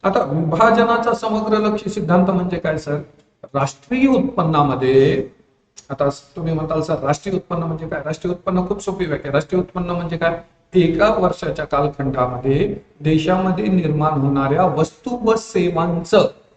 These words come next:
पैशातील मूल्य म्हणजे काय हो? राष्ट्रीय उत्पन्न आहे. आता या राष्ट्रीय उत्पन्नामध्ये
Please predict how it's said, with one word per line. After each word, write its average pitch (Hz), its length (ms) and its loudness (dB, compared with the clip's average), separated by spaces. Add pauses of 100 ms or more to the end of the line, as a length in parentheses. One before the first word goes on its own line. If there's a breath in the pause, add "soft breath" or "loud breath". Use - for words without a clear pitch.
(180)
पैशातील 185 760 4
मूल्य 202 360 8 (720)
म्हणजे 143 320 2
काय 151 380 4
हो? 151 80 2 (220)
राष्ट्रीय 139 380 0
उत्पन्न 131 440 -4
आहे. - 220 -4 (580)
आता 185 220 0
या 262 140 6
राष्ट्रीय 233 600 0
उत्पन्नामध्ये 151 1300 0